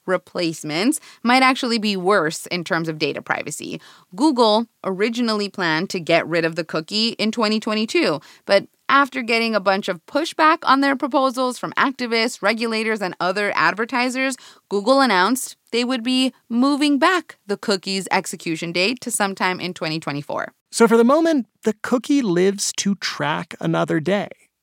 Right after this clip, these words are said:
Speaker 2: with your consent, of course. And whether or not the cookie does ultimately die, its creator, Lou Montulli,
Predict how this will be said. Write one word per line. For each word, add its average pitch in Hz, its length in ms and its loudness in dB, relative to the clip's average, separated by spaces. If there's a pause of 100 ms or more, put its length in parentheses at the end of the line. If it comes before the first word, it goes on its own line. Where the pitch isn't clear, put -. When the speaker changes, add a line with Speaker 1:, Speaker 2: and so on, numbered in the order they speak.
(140)
Speaker 2:
with 277 160 2 (180)
your 196 140 4
consent, - 540 0
of - 100 -14
course. - 540 -8 (220)
And 202 240 0
whether 302 400 2
or 277 60 4
not 226 220 4
the 196 100 0
cookie 180 380 -2
does 151 480 0
ultimately 147 500 -2
die, 117 460 -6 (480)
its 175 180 0
creator, 190 640 2
Lou 170 240 2
Montulli, 190 720 2